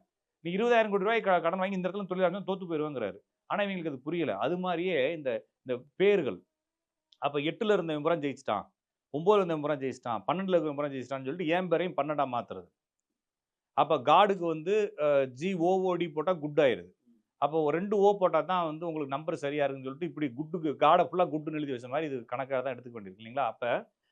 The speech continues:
இந்த, இந்த பெ-, ஸ்பெல்லிங் மாத்துறது, ஒ-, ஒரு ஏவை கூட்டுறது, ரெண்டு ஏவை எடுக்கிறது, ஒரு ஐயை போடுறது, ரெண்டு ஈ எடுத்துடுறது, ஒரு ஐயை தூக்கிட்டு ரெண்டு ஈ போடுறது, இது மாதிரி, அ, கான்செப்டே இல்லாம. எனக்கு ஒருத்தர் புக்கு, ராஜநாடி என்னுடைய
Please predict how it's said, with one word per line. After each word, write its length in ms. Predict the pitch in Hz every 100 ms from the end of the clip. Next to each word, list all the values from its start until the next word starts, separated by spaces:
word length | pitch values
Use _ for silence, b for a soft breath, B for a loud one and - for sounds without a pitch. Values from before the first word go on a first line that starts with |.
| _
இந்த, 380 | 131 143 135 127
இந்த 200 | 123 117 -
பெ-, 100 | 127
ஸ்பெல்லிங் 460 | - 180 196 190
மாத்துறது, 400 | 143 110 92 85 _ _ _ _ _ _ _ _
ஒ-, 360 | - 127 131 123
ஒரு 240 | 147 170
ஏவை 320 | 165 165 185 151
கூட்டுறது, 380 | 160 147 139 139
ரெண்டு 300 | 135 147 156
ஏவை 300 | 156 160 160
எடுக்கிறது, 480 | 135 139 131 127 135
ஒரு 220 | 131 160
ஐயை 260 | 147 165 135
போடுறது, 440 | 127 120 107 107 123 _ _ _
ரெண்டு 300 | 139 180 185
ஈ 140 | 175
எடுத்துடுறது, 640 | 175 139 120 110 107 104 107
ஒரு 240 | 131 170
ஐயை 220 | 165 180
தூக்கிட்டு 260 | 180 151 147
ரெண்டு 280 | 135 147 143
ஈ 80 | 143
போடுறது, 480 | 120 107 98 95 101 _ _ _ _
இது 160 | 180
மாதிரி, 540 | 196 220 220 196 202 -
அ, 300 | 151 147 139 - 180
கான்செப்டே 440 | 240 233 208 -
இல்லாம. 460 | 196 151 127 95 - _ _ _
எனக்கு 280 | 135 185 180
ஒருத்தர் 220 | 165 160 143
புக்கு, 280 | 175 - 214
ராஜநாடி 960 | 170 143 143 175 180 165 151 135 120
என்னுடைய 400 | 113 135 135 123